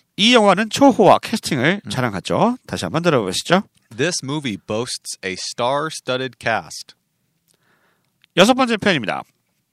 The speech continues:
Speaker 1: 그 영화 속편이, 속편.
Speaker 2: 음.
Speaker 1: 다음 달 개봉이에요. 속편, 개봉. <laughs> 다 어렵죠?
Speaker 2: 네.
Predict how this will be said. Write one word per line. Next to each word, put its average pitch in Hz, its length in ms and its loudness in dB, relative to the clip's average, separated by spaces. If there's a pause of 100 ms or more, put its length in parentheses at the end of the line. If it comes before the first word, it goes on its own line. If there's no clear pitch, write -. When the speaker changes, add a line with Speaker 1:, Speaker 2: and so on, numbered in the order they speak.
(640)
Speaker 1:
그 196 140 6
영화 156 440 4
속편이, 156 680 0 (240)
속편. - 340 2 (360)
Speaker 2:
음. 90 220 -12
Speaker 1:
다음 151 400 2
달 190 320 4 (100)
개봉이에요. 113 1000 -2 (360)
속편, 151 680 2 (300)
개봉. 135 760 2
<laughs> - 560 -2
다 151 180 4
어렵죠? 113 420 2
Speaker 2:
네. 196 40 4